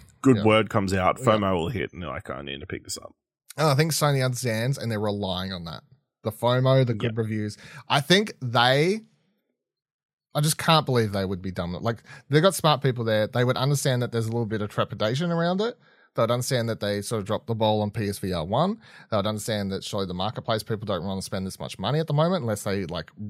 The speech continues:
Speaker 2: but if they get the fomo, people will spend the money. <laughs> Like, people are like, "I
Speaker 1: Yeah.
Speaker 2: can't afford it," but fomo kicks in, they're like, "All right, credit card." You know, like,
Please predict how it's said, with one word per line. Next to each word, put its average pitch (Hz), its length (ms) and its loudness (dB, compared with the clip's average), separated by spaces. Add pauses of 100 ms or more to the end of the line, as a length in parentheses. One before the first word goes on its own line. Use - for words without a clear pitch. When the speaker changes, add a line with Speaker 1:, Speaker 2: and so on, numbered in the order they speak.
(180)
Speaker 2:
but 113 180 -2
if 120 120 -10
they 110 100 -2
get 117 140 -4
the 131 60 -10
fomo, 147 460 4
people 113 280 -4
will 98 80 -6
spend - 260 -4
the - 40 -2
money. - 320 -2
<laughs> - 60 0
Like, 139 280 4
people 220 420 4
are 196 120 8
like, 190 120 4
"I - 20 6
Speaker 1:
Yeah. 233 40 6
Speaker 2:
can't 220 100 8
afford 208 300 8
it," 131 120 4
but 117 120 -2
fomo 175 380 6
kicks 135 220 0
in, 123 120 0
they're 113 100 0
like, 107 240 0 (280)
"All 170 200 6
right, - 140 -4 (160)
credit 147 300 2
card." - 300 -6
You 131 120 -2
know, 107 140 -2
like, 107 180 0